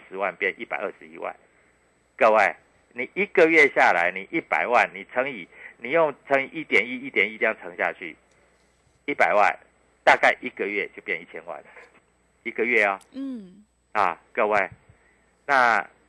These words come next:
Speaker 1: 你要错过这样的机会吗？不要嘛，你也想这样做嘛，对不对？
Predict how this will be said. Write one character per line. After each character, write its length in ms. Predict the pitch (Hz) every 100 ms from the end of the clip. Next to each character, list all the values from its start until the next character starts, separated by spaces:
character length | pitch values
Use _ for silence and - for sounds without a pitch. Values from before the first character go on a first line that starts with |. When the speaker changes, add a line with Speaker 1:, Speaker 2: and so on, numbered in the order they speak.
| _ _ _
Speaker 1:
你 100 | -
要 100 | 131
错 180 | - 127
过 120 | 123
这 120 | 113
样 100 | 110
的 80 | 92
机 200 | - 95
会 160 | 92 87
吗？ 120 | 76 - _ _ _ _ _
不 80 | 120
要 140 | 127
嘛， 220 | 107 80 - _ _ _ _ _
你 120 | 131
也 120 | 151
想 200 | 123 90
这 80 | 123
样 140 | 110 98
做 160 | 123
嘛， 140 | 85 69
对 100 | 131
不 80 |
对？ 100 | 156